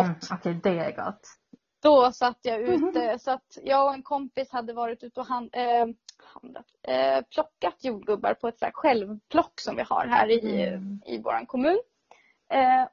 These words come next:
Speaker 1: och så köpte vi sån här gammaldags vaniljglass och satt i hennes föräldrars trädgård och åt.
Speaker 2: Mm.
Speaker 1: Och då var det så jäkla gott. För det var ju liksom det första sockret jag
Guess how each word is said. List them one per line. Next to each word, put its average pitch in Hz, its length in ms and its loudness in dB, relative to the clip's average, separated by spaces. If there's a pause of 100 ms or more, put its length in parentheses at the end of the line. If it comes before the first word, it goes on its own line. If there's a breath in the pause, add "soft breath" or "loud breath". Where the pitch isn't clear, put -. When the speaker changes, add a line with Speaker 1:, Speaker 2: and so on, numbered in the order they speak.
(120)
Speaker 1:
och 269 200 -2
så 269 220 -4
köpte 247 400 -4
vi 233 160 -2
sån - 140 -8
här 220 80 -4
gammaldags 226 640 -2
vaniljglass - 580 -4
och - 280 -2
satt - 300 -2
i 240 320 2
hennes 226 340 0
föräldrars 226 400 2
trädgård 233 500 2
och - 100 -2
åt. - 220 -6 (520)
Speaker 2:
Mm. 196 140 -16
Speaker 1:
Och 262 120 6
då 262 200 8
var 220 180 2
det 233 120 2
så - 220 -6
jäkla - 500 -2
gott. - 180 -6
För 247 80 -2
det 269 160 6
var 214 120 6
ju 214 80 2
liksom 220 300 -6
det 220 60 0
första - 360 -6
sockret - 560 -4
jag - 260 4